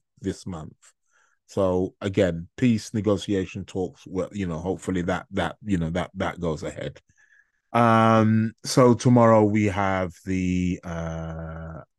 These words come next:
we have the new moon, right? Dun, dun, dun. Um, we have the new moon tomorrow. Okay, cool, coolio. Uh, no, no,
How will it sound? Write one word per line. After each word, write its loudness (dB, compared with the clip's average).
we -10
have -16
the -12
new -14
moon, -16
right? -20
Dun, 2
dun, -2
dun. -8
Um, 6
we 4
have 4
the 4
new 4
moon 0
tomorrow. -8
Okay, -4
cool, -6
coolio. -2
Uh, -8
no, -4
no, -4